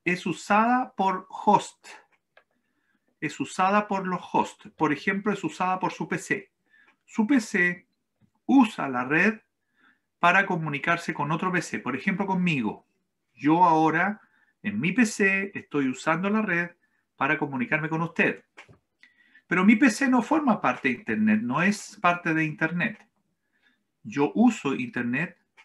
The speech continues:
para llegar al P C suyo. Bien, ese concepto no lo olviden, por favor. Bueno, acá vamos a ver algunos servicios de red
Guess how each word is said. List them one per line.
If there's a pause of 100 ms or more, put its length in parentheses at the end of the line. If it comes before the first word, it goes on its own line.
(140)
para
llegar
al
P
C
suyo. (480)
Bien, (100)
ese
concepto
no
lo
olviden,
por
favor. (1200)
Bueno, (280)
acá
vamos
a
ver
algunos
servicios
de
red